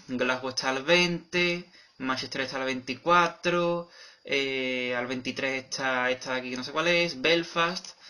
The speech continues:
O sea, está la moral de pena y es por culpa de las pérdidas de gas. Porque hasta ayer teníamos pérdidas de hasta mil seiscientos veinte.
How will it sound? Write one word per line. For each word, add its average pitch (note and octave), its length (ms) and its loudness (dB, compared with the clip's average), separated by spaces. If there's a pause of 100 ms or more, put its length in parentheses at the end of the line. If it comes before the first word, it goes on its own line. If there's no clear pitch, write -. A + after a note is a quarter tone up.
(300)
O - 40 -16
sea, C3 180 4
está - 440 0
la C3+ 80 2
moral C3 480 2 (460)
de C3+ 280 2
pena F3+ 440 0
y D#3 100 -2
es D#3 60 -4
por - 240 -6
culpa D#3+ 300 -4
de D#3 80 2
las B2 180 -2
pérdidas D3+ 420 -4
de C3+ 80 0
gas. - 320 -4 (300)
Porque B2 500 -2 (640)
hasta C3 340 2
ayer C#3+ 420 2 (280)
teníamos C#3 400 -2
pérdidas D#3 580 -4
de D#3+ 200 0
hasta C#3+ 260 -4
mil C3+ 180 -2
seiscientos C3 480 -2
veinte. B2+ 300 -4